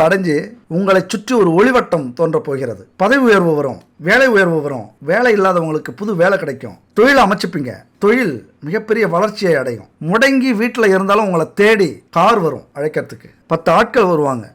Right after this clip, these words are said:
வெளிநாடு போறதுக்கு விசா வரும், கம்பெனில இருந்து கூப்பிட்டு பேசுவாங்க உங்களை. அப்படி ஒரு அற்புதத்தை நிகழ்த்தக்கூடிய ஒரு அமைப்பு என் அன்பு நண்பர்களே, தோழிகளே, தயவு செஞ்சு இந்த வாய்ப்பை விட்டுறாதீங்க. நம்மளை ஏளனமா பார்த்த இந்த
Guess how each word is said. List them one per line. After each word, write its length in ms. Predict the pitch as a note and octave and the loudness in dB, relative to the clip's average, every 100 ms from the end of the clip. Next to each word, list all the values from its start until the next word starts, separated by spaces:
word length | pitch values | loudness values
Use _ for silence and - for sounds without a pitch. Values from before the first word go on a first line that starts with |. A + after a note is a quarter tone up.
| _ _ D#3 | _ _ 0
வெளிநாடு 400 | A#3+ C#4 C4 G#3+ | 2 4 2 2
போறதுக்கு 400 | G#3+ G3+ G3+ F#3+ D3 G#3 A3 _ D3+ | 2 0 -2 0 0 -2 -8 _ -8
விசா 240 | E3+ C#4 B3+ G3+ | -4 0 2 2
வரும், 220 | - - _ - | 0 -6 _ -4
கம்பெனில 480 | F3+ A#3 B3 A3+ G3 | 0 2 2 2 0
இருந்து 240 | G3 F3+ D3 G#3 B3+ _ - | 0 0 0 -4 -12 _ -4
கூப்பிட்டு 260 | A3 G3+ F#3+ G3+ | -2 -2 -2 -2
பேசுவாங்க 380 | G#3 G3+ D3+ B2+ | 0 -2 -2 -4
உங்களை. 220 | A#2 G2+ - _ D3+ | -10 -14 -20 _ -8
அப்படி 280 | D#3 A#3 G#3 | -2 2 4
ஒரு 80 | F3 D#3+ | 6 4
அற்புதத்தை 580 | E3+ G3+ B3 A3+ - G#3 F#3+ | 4 0 0 0 2 2 2
நிகழ்த்தக்கூடிய 760 | E3+ A#3+ B3+ B3 - G3+ F3+ E3+ C#3 B2 - | 2 2 2 -2 -4 -2 2 2 2 -2 -6
ஒரு 80 | D3 C3+ | -2 -2
அமைப்பு 300 | D3+ D3 A#2+ G2+ _ C#3 | -4 -8 -14 -14 _ -4
என் 120 | D#3 | -2
அன்பு 180 | F3+ D3 G#2 - _ - | 0 -2 -2 -12 _ -10
நண்பர்களே, 420 | D#3 F3 D#3 B2+ A#2 - | -4 -2 -2 -4 -6 -6
தோழிகளே, 380 | D3 C#3 A#2+ G2+ - _ | -4 -4 -6 -10 -16 _
தயவு 180 | C3 C#3+ | -8 -6
செஞ்சு 200 | D3+ E3+ | -6 -6
இந்த 120 | E3+ C#3 | -4 0
வாய்ப்பை 260 | E3 F3 D3 | 0 -2 -6
விட்டுறாதீங்க. 460 | - D#3 C#3+ B2+ A#2+ - D3+ | -2 -2 -2 -6 -10 -8 -4
நம்மளை 300 | F3 F3+ E3+ D#3 D#3+ | 0 2 4 4 4
ஏளனமா 420 | A#3 C4 C4 B3 B3 - | 4 4 4 4 2 2
பார்த்த 320 | G3 F#3+ D#3 A2+ - _ | 0 2 0 -2 -10 _
இந்த 120 | D#3 | -4